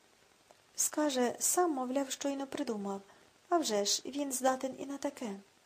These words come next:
Жінка, яку замуровували, повинна була піти на це добровільно. Добровільно?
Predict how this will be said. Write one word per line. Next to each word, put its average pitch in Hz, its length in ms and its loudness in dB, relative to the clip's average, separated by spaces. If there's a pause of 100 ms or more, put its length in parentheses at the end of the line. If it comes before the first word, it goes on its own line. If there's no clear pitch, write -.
(1700)
Жінка, 220 680 -4 (880)
яку 226 580 -2 (100)
замуровували, 220 1200 0 (960)
повинна 254 580 -4
була 240 300 -2
піти 254 400 -6
на 240 140 -6
це 240 400 -4 (540)
добровільно. 226 920 -4 (2500)
Добровільно? 220 1000 -4